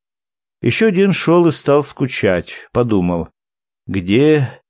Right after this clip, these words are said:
Так хоть кабаков много, а тут ни одного». Стало темнеть. На берегу больше песок. Решил ночь провести в камышах.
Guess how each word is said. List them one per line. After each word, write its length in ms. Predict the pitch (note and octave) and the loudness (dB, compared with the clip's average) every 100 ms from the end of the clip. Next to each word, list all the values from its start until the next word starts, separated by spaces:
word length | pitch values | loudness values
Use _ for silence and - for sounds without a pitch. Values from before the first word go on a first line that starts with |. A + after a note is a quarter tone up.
| _ - | _ -6
Так 200 | B2 - | -6 -4
хоть 320 | - C#3+ - | -4 -4 -4
кабаков 680 | - B2 C3 B2 B2 C3+ - | -4 -2 -2 0 0 0 -2
много, 520 | D3+ D3 A#2+ G#2 - _ _ _ | -2 0 2 0 -2 _ _ _
а 120 | - F2+ | -6 -4
тут 340 | - C#3+ - | -2 -4 -2
ни 80 | A#2 | 0
одного». 720 | G#2+ F#2 G2 G2 C#3 A#2 - _ _ _ _ _ _ _ | 0 0 -2 0 0 0 -4 _ _ _ _ _ _ _
Стало 400 | - - C#3 E3 | -16 -4 -2 0
темнеть. 760 | D3+ D3+ A2+ F#2 E2+ D#2 - - _ _ _ | -2 -2 -2 0 -2 -6 -12 -20 _ _ _
На 100 | - | -2
берегу 520 | G#2+ G#2+ C3+ G#3 F3+ - | 0 0 2 2 0 -2
больше 380 | C3 E3+ E3 D#3+ | -2 0 0 -4
песок. 580 | - D3 - G3 C#2 - _ _ _ _ - | -2 -2 0 -2 -4 -10 _ _ _ _ -4
Решил 420 | B2 A#2 C3 A2 | -2 2 2 2
ночь 340 | G#2 D#3+ F3+ | 2 0 -2
провести 540 | - G2 F2+ E2+ - A#2+ | -2 -2 -2 -2 -2 -4
в 100 | - | -2
камышах. 640 | A2+ A2 - F#2+ B1 - | -2 -2 -2 -4 -4 -10